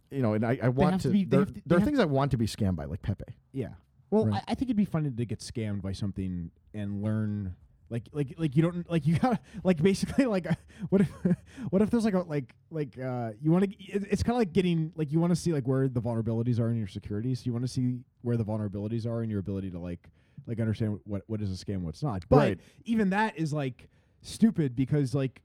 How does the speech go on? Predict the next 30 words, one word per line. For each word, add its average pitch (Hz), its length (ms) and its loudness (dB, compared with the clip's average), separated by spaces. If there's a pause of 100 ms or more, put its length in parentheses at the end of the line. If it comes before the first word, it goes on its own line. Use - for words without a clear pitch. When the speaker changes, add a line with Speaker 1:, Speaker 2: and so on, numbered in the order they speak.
(200)
Speaker 2:
if 147 200 -6
you 165 180 2
are 156 140 2
going 143 240 2
to 131 80 0
get 123 120 -4
scammed, 120 460 -4
like, 120 140 -6
there's 120 180 0
no 135 140 4
way 120 160 0
to 110 80 -2
really 104 220 0
know, 104 360 -2
like, 92 320 -10
if - 160 -12
you're, 87 320 -6 (880)
like, 110 240 -8
like, 104 180 -12 (220)
like, 107 160 -10
if 98 80 -8
you're 95 80 -6
gonna 90 140 -6
get 92 120 -8
scammed 117 240 -8
or - 40 -12
not. - 140 -18 (180)
Speaker 1:
Right. 123 340 2
Speaker 2:
Uh, 90 440 -8 (240)
Speaker 1:
Right. 151 300 2